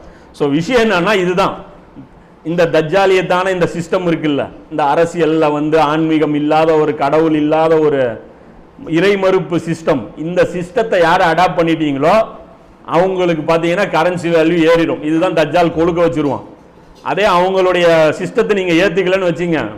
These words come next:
உங்களை என்ன பண்ணிடுவான்? அந்த இதுல இருந்து வெளியே போக வச்சிரும். இப்ப உதாரணத்துக்கு சில இதை பாருங்களேன். இப்ப துருக்கி வந்து அமெரிக்காவை வந்து நட்பு நாடா இருந்துச்சு. நட்பு நாடா இருக்கிற வரைக்கும் அவருடைய கரன்சி எவ்வளோன்னா, ரெண்டு துருக்கி லீரா வந்து ஒரு டாலருக்கு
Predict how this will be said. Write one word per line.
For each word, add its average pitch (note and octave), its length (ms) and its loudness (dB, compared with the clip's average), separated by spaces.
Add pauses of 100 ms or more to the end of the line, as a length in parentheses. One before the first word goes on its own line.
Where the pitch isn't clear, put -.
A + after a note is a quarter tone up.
உங்களை E3+ 260 2
என்ன F#3+ 180 0
பண்ணிடுவான்? D#3+ 400 -2 (600)
அந்த D3+ 140 0 (200)
இதுல F3+ 160 0
இருந்து F#3 240 -2
வெளியே F3 240 2
போக E3 100 4
வச்சிரும். D3 240 -2
இப்ப D3+ 140 -2
உதாரணத்துக்கு F#3 460 2
சில E3+ 140 4 (100)
இதை E3+ 200 2
பாருங்களேன். D3 420 0 (600)
இப்ப D3 240 -6
துருக்கி F#3+ 340 0 (100)
வந்து F3 240 2 (1080)
அமெரிக்காவை E3+ 520 2
வந்து F3 220 -2
நட்பு E3 280 -2
நாடா E3 220 4
இருந்துச்சு. C3+ 340 -6 (300)
நட்பு E3+ 320 -2
நாடா F#3 240 2
இருக்கிற E3+ 240 2
வரைக்கும் F3 240 2
அவருடைய D#3+ 320 2
கரன்சி D#3 340 0
எவ்வளோன்னா, C#3+ 360 -2 (840)
ரெண்டு G3+ 320 0 (540)
துருக்கி F#3+ 300 -2 (120)
லீரா F3+ 260 4 (100)
வந்து D#3+ 200 0 (340)
ஒரு F3 120 2 (120)
டாலருக்கு F3 420 2